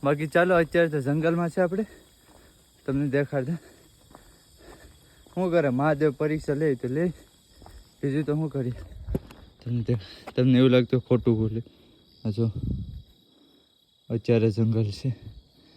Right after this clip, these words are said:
આગળ પણ જંગલ છે. હવે જોઈએ મહાદેવ આપણી કા વ્યવસ્થા કરે. મહાદેવના ભરોસે નીકળે, આપણે કાંઈ થવા નહીં થાય.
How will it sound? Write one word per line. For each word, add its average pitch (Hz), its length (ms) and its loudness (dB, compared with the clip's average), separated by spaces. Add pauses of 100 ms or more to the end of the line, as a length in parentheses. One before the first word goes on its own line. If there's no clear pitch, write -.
(540)
આગળ 113 340 0
પણ 113 180 2
જંગલ 110 400 0
છે. - 160 -8 (1500)
હવે 117 100 2
જોઈએ 147 300 8 (880)
મહાદેવ 143 360 4
આપણી 147 320 2 (760)
કા 135 140 4
વ્યવસ્થા 139 420 0
કરે. 160 240 -4 (680)
મહાદેવના 151 540 2
ભરોસે 147 380 0
નીકળે, 143 320 -4 (680)
આપણે 131 220 -2
કાંઈ 131 220 0
થવા 120 220 -6
નહીં 113 200 -6
થાય. 107 180 -14